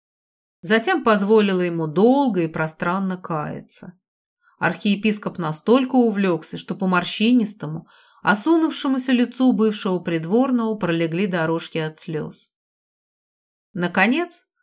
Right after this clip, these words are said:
прервав поток его речей, произнесла: «Вашему деянию нет оправданий. Единственная милость, которую я готова проявить, это позволить искупить свою вину, послужив во славу короне и вашей королеве».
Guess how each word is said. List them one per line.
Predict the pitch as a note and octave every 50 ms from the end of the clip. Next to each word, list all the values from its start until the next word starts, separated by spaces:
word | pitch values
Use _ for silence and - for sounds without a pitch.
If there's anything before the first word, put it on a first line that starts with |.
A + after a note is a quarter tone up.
| _ _ _
прервав | _ - G3 G#3 G#3 G3+ G#3 G#3 G3+ G3+ G#3
поток | - G3 F#3+ F#3 G#3 F#3+ F#3 -
его | F#3 E3+ E3 E3+ E3+
речей, | E3+ E3+ E3+ - - C4 C4+ C4
произнесла: | B3+ G#3 F#3+ G3 F#3+ F3+ F#3+ F#3 F3+ F3+ - - D#3+ C#3+ - - - _ _ _ _ _ _ _ _ _ _ _ _ _ _
«Вашему | F#3 F3 A#3 B3+ B3+ B3+ - C4 B3+ B3+
деянию | B3 A3+ B3+ C4 C4+ D4+ D#4 D#4 C#4+ B3 G3+ F3+ E3+ E3 E3 _ _ _ _
нет | _ A3+ C4 D4 C#4 - -
оправданий. | F3 D#3+ D#3+ E3+ E3 E3 D#3+ D#3+ E3 D#3 D3+ C#3+ D#3 D3+ D#3 E3+ - _ _ _ _ _ _ _ _ _ _ _ _
Единственная | _ D#3 F#3 G#3 F#3+ F3+ B3 D4 D#4 D#4 - - A3 G#3 G3+ F#3+ F#3+ F#3+ F#3+ F#3
милость, | F#3+ G3 A#3 C#4 D4+ A#3 E3 D#3+ -
которую | - - F3 F3 - F#3+ F3+ F#3 F3+
я | F3+ F3+ F3
готова | F3 F3+ F3 F3+ - A3 G#3 F#3 F3
проявить, | E3+ - F3+ E3+ E3 E3 E3+ E3 F3+ A3+ C4 B3+ - - _ _ _ _ _ _ _ _ _
это | - - A3 A3 C4+
позволить | B3+ C4 C#4 C#4 A#3+ C4 C4 D#4+ E4+ D#4 D#4+ D#4+ -
искупить | C#4+ B3+ - - A#3 B3+ B3+ D4 D4 D4
свою | - - A3+ A#3+ A#3 A#3 A#3 A#3
вину, | A3 A3 A3 G#3+ A3+ B3+ C#4 C#4
послужив | - A3 G#3+ - - G3+ G3+ F#3+ F#3 G#3 G#3+ G#3 F3
во | E3+ F#3 F#3+
славу | F#3+ - - G3 F#3+ F#3 F3 E3 E3
короне | D#3+ - F3 D#3 D#3+ F3+ G#3+ B3 B3+ B3+ C4 C4
и | B3+ - F3
вашей | E3 E3+ E3 E3+ E3 - - F3+
королеве». | F3+ - G3 G3 G#3 A3 A3+ A3 F3 D#3+ - - - F#3+